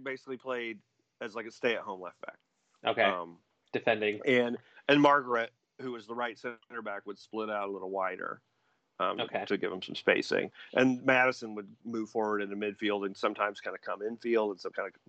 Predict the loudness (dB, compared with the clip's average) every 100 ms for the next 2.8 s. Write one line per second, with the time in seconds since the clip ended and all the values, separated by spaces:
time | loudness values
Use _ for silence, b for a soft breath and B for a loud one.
0 | _ _ -4 -2 -4 -8 0 0 4 2
1 | 2 -2 -2 0 0 0 -2 -4 b b
2 | 4 6 8 6 2 0 -4